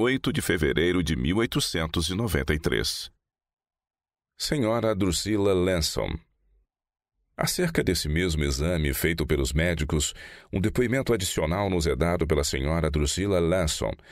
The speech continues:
viúva do primo do pastor Lanson e enfermeira-chefe do sanatório de Clifton Springs, Nova York. Falando da reunião de vinte e seis de junho de mil oitocentos e cinquenta e quatro, ela diz:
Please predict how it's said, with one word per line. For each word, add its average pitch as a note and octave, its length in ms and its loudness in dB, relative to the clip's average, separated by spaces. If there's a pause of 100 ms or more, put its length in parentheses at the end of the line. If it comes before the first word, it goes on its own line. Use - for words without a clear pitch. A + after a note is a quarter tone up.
(220)
viúva A2 460 2
do D#2 100 0
primo F#2 440 0
do D2+ 80 0
pastor D2 440 0
Lanson G2 480 0 (320)
e D#2+ 140 0
enfermeira-chefe E2 1000 0
do C2 100 0
sanatório D#2+ 640 0
de C#2+ 160 -2 (140)
Clifton D2+ 500 0
Springs, F2 680 -2
Nova D2 260 2
York. - 460 -2 (580)
Falando C#3 480 2
da F2 120 4
reunião D#2 480 2
de C#2+ 100 0
vinte D#2+ 200 0
e - 40 -4
seis F#2 340 -2
de D2+ 140 0
junho D#2+ 400 0
de - 140 -2
mil D2 180 0
oitocentos E2 640 -2
e D2 60 -2
cinquenta E2 480 -2
e C2+ 60 0
quatro, E2+ 520 0 (300)
ela G#2+ 320 2
diz: C2+ 540 -2